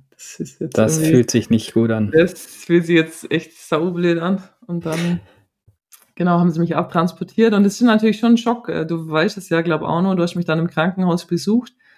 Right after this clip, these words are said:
Speaker 1: Es hat ewig gedauert, dieses M-R-T-Zeug. Und dann war da so eine Schwellung am Wirbel und
Speaker 2: Mhm.
Speaker 1: deswegen musste sich das dann nochmal der Profidoktor aus Vancouver anschauen und ich durfte mich die ganze Zeit nicht bewegen,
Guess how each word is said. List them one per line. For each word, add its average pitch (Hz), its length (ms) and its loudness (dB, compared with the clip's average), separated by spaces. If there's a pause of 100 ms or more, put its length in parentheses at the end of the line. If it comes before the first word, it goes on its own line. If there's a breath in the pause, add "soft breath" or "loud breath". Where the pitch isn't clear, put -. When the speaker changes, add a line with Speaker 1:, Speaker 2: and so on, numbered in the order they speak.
(260 soft breath)
Speaker 1:
Es 170 120 -8
hat 180 160 -2 (160)
ewig 202 480 2
gedauert, 165 560 2
dieses 156 840 -2 (180)
M-R-T-Zeug. 175 1600 0
Und 175 220 0
dann 175 320 0 (280 loud breath)
war 151 140 0
da 170 120 2
so 160 120 -4
eine 160 380 -4 (320 soft breath)
Schwellung 233 760 4 (320)
am 180 260 2
Wirbel 247 640 4
und 185 380 -2
Speaker 2:
Mhm. - 140 2
Speaker 1:
deswegen 190 420 2
musste 190 260 -4
sich 180 180 -6
das 170 160 -6
dann 165 160 -2
nochmal 170 240 2
der 165 120 4
Profidoktor 175 680 -4
aus 156 180 -2
Vancouver 185 440 -2
anschauen 196 340 2
und 165 80 0
ich 180 100 -4
durfte 196 220 -2
mich 190 160 -2
die 175 140 -4
ganze 202 360 0
Zeit 165 400 -4
nicht 202 440 0
bewegen, 180 800 -2